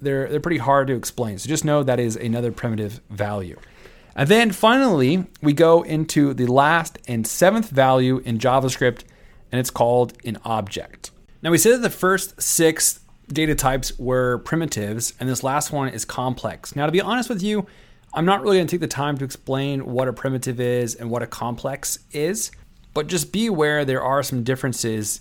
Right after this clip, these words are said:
in these data types and really how they work. And, and the main idea around these differences is how variables are, are referencing these different data types. But that being said, the object is one of two main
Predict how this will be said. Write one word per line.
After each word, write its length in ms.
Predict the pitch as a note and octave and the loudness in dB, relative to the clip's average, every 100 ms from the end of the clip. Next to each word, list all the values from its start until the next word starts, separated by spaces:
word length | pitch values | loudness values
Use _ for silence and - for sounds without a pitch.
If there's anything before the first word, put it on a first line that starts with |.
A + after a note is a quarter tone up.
| _ | _
in 240 | B2 B2+ A#2+ | -8 -4 -4
these 120 | A2 | -2
data 220 | A#2 A2+ | -2 -2
types 380 | - G#2 G#2+ - | -4 -6 -6 -8
and 240 | - A#2 | -10 -4
really 160 | C3+ F#3+ | -2 -2
how 260 | B2+ C3 C3+ | -2 -4 -2
they 140 | C3+ | -2
work. 400 | A2+ B2 B2 A#2+ | 0 0 0 -2
And, 100 | B2 | -6
and 100 | B2 | -4
the 60 | C3 | -2
main 180 | F3 | 0
idea 480 | F3+ B2 B2 B2 A#2+ A2+ | 0 -2 0 0 -2 -6
around 240 | A#2+ A#2 | -6 -4
these 140 | A2+ | -4
differences 500 | B2 A#2+ G2+ A#2 A2+ | -4 -6 -4 -4 -4
is 220 | - A2+ A2 | -6 -8 -6
how 260 | - B2 | -4 -4
variables 840 | A2 A#2+ B2 A2+ A2 A2 G#2+ - - | -2 -2 -2 -4 -6 -6 -6 -8 -10
are, 400 | - G#2+ G#2 G#2 - | -10 -8 -8 -10 -6
are 120 | G#2+ | -4
referencing 840 | G#2 C3 C#3 A2+ - G#2+ G#2 A2 | -2 -2 -2 -4 -4 -6 -6 -8
these 180 | G#2+ G#2 | -8 -8
different 260 | G2+ G2 F#2+ | -6 -8 -8
data 160 | G2 | -10
types. 460 | F#2 F2+ E2+ - - _ _ - - - - | -8 -12 -10 -10 -10 _ _ -20 -20 -18 -2
But 80 | |
that 160 | D3+ E3+ | 0 2
being 200 | F3+ D#3+ | 2 2
said, 440 | - C#3+ C#3+ - - | 2 2 2 0 -6
the 180 | C#3 - - | -4 -4 0
object 680 | D3+ F#3 C#3 C3 A2+ - - - | 2 2 2 0 0 -4 -14 -6
is 400 | D3+ C#3+ C3 B2 | -2 0 0 -2
one 720 | B2 A#2+ D3+ D#3 C#3 D3 - | -6 0 4 4 2 -2 -6
of 280 | - B2 B2 | -4 -4 -4
two 500 | - - G3 F#3+ G3 | -6 -2 0 0 0
main 560 | F3 C3+ C#3 D3 D3+ | -2 0 0 0 -2